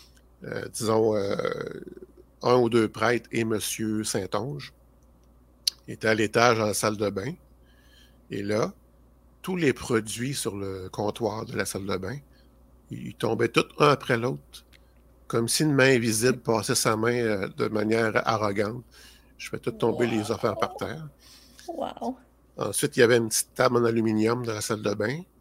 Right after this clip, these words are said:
Speaker 1: qui a lévité et qui est allée se déposer dans le bain. Et là, ils ont entendu des grosses, grosses vibrations au rez-de-chaussée.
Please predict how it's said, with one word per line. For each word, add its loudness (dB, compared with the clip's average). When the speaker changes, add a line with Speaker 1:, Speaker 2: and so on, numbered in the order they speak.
Speaker 1:
qui -8
a -2
lévité -4
et -10
qui -10
est -6
allée -2
se -6
déposer 0
dans 6
le 0
bain. -2
Et 2
là, 8
ils -4
ont 2
entendu 4
des 4
grosses, 4
grosses 2
vibrations 2
au 4
rez-de-chaussée. 0